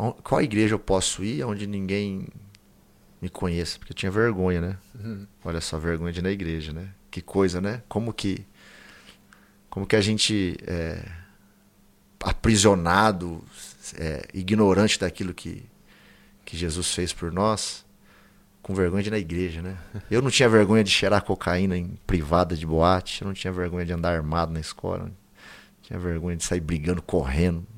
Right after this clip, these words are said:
Speaker 1: mas tinha ver-, vergonha de ir na igreja. Aí eu fui numa quarta, lá na sede,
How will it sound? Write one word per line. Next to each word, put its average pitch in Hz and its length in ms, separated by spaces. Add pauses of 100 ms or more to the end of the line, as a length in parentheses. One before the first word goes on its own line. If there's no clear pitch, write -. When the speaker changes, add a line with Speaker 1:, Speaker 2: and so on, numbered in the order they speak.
(120)
Speaker 1:
mas 87 160
tinha 101 200
ver-, 92 120 (320)
vergonha 98 360
de 95 180
ir - 20
na 107 80
igreja. 85 380 (960)
Aí 101 100
eu 110 60
fui - 140
numa 139 180
quarta, 147 540 (180)
lá 101 140
na 98 80
sede, 123 520